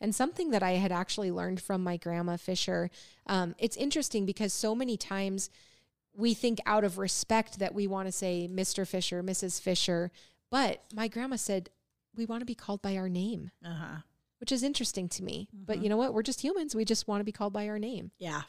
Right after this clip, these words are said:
Speaker 1: <laughs> I thought that was
Speaker 2: Cute.
Speaker 1: interesting.
Speaker 2: Cute.
Speaker 1: Anyway, um, so w-, one of the other questions th-, through one of these studies was talking about, y-, you know, in general, how satisfied are you with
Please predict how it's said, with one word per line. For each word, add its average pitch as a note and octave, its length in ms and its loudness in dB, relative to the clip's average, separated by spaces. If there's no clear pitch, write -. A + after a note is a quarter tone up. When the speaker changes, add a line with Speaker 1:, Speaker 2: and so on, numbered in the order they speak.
Speaker 1:
<laughs> - 180 -6
I C4 220 8
thought G#3+ 220 4
that F#3 120 4
was F3+ 200 0
Speaker 2:
Cute. - 100 -10
Speaker 1:
interesting. E3 400 -4
Speaker 2:
Cute. - 120 -4
Speaker 1:
Anyway, B3+ 440 8
um, A#3 340 8
so D#4 260 8
w-, F3 240 -6
one E4+ 180 8
of A#4+ 60 6
the D#4 140 4
other B3 180 8
questions G3+ 580 4
th-, - 260 -6
through B3 200 4
one A3 160 8
of G#3+ 80 6
these G3 160 2
studies G#3 480 4
was F#3 280 2
talking A3+ 380 2
about, F#3 360 4
y-, - 120 -8
you A3 120 4
know, G#3+ 80 8
in G#3+ 120 8
general, C4+ 300 6
how G#3 240 4
satisfied G3 800 2
are F3+ 160 4
you F3+ 180 0
with - 300 -6